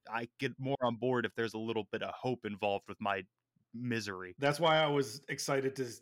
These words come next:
Speaker 2: hear what you would say about this record, because the, the way you reacted to the Mac Miller record,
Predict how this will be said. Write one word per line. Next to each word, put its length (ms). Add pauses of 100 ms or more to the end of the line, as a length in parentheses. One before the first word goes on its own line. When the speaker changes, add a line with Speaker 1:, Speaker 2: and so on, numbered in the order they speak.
(120)
Speaker 2:
hear 260
what 140
you 100
would 140
say 180
about 200
this 160
record, 280
because 520 (800)
the, 320
the 180
way 200
you 240
reacted 500
to 80
the 80
Mac 260
Miller 220
record, 400